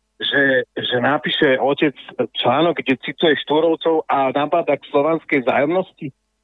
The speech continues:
Pro-, toto je, toto je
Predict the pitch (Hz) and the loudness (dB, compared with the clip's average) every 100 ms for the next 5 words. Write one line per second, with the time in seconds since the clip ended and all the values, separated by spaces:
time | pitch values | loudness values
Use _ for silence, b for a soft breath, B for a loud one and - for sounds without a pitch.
0 | _ _ _ _ _ _ _ _ _ _ | _ _ _ _ _ _ _ _ _ _
1 | _ _ _ _ _ _ 135 156 - - | _ _ _ _ _ _ 0 0 0 0
2 | 190 175 170 170 170 - _ _ _ - | 0 2 2 0 -2 -8 _ _ _ -2
3 | 175 - 196 190 | 0 2 0 0